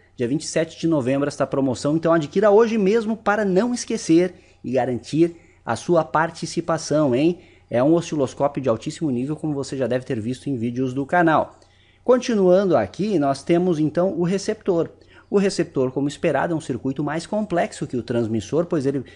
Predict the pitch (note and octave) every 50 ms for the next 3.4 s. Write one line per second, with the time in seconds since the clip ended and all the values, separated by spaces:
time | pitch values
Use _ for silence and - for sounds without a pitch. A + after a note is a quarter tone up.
0 | - - _ - F3 E3+ F#3+ F#3+ F#3+ F#3+ E3+ F3 - F#3 D#3 D#3+ E3+ F3+ E3+ -
1 | F3 D#3 D#3 D#3+ D#3 D#3+ F#3+ F#3+ F#3 E3+ - - - E3 C#3+ B2+ A2 A2 C3 D#3
2 | F#3 F3 D3+ A#2 A2 G#2+ A#2 A#2 A2+ G#2+ G#2+ - - E3+ G3+ A3 - A#2+ G#2 A2
3 | G#2+ - - D3 C#3+ C3 A#2+ F#2+